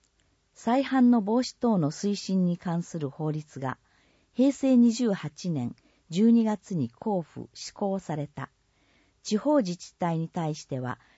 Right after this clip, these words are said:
地方再犯防止推進計画を定めることを努力義務としているが、策定するのか。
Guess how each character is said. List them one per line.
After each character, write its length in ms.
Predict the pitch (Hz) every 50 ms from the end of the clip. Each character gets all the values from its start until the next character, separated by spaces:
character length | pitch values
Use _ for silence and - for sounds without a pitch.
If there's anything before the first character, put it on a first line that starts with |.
| _ _
地 160 | - - 196
方 260 | 185 - 277 254 190 143
再 260 | - - 208 220 240
犯 280 | 226 240 254 240 226 208
防 200 | 226 220 226 233
止 180 | - - 208
推 260 | 190 - - 214 220
進 240 | 214 - - 233 226
計 220 | - - 220 190 180
画 160 | - 151 143 - -
を 180 | 135 120 - - - _ _
定 260 | - - 170 175 202 214
め 140 | 220 208
る 80 | 185 175
こ 140 | - 143 135
と 140 | - 143 127
を 220 | 123 - - _ _ _ _ _ _ _ _ _ _ _
努 140 | 208 233 254
力 320 | 247 202 175 - - 139 113 -
義 60 | 117
務 240 | 147 220 233 220 220
と 160 | - 139 147
し 80 | - -
て 120 | - 143
い 120 | 139 139
る 100 | 131 127
が、 160 | 120 120 - - _ _ _ _ _ _ _ _
策 240 | - 165 - -
定 240 | - _ - 226 220
す 160 | 202 - -
る 120 | 196 190 180
の 140 | 151 120 120
か。 200 | - 120 110